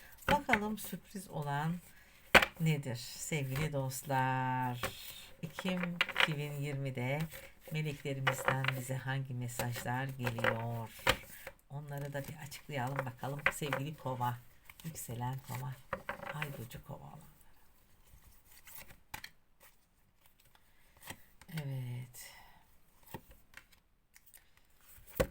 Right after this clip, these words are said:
Biraz cesaret diyor. Baş melek Ariel. Biraz cesaret et diyor. Cesaret et,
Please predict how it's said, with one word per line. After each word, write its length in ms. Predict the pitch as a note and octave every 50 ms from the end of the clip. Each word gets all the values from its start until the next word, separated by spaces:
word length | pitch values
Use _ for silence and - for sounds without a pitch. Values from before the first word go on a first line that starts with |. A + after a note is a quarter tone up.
| - - - - - -
Biraz 340 | A#3+ C#4+ E4+ E4 D#4+ C4+ -
cesaret 680 | - A3 G#3 - - G3+ F#3+ F#3 F#3+ F3+ E3+ - -
diyor. 160 | - D#3 D#3 E3 D#3+ - - - - - - - - -
Baş 220 | F3 E3+ - - -
melek 260 | E3+ D#3 D#3+ D#3 -
Ariel. 400 | C#3+ D3 D#3 D#3 D3+ C#3+ C#3 C3 - - - - - - - - - - - - _ _ _ - - - - - - - - -
Biraz 440 | B3+ D#4+ F4+ F4 F4 E4+ C#4 -
cesaret 640 | - G#3 G3 F#3+ - F#3+ F3+ F3 F3 F3+ F3 E3+ -
et 240 | D3 C#3 - - -
diyor. 260 | - G#2+ F#2+ G2 - - - - - - - - _ - _ _ - - - -
Cesaret 600 | F3+ A3 C4 C#4+ - - G4 G4 F#4+ E4 C#4 -
et, 220 | G#3 G3+ G#3+ G#3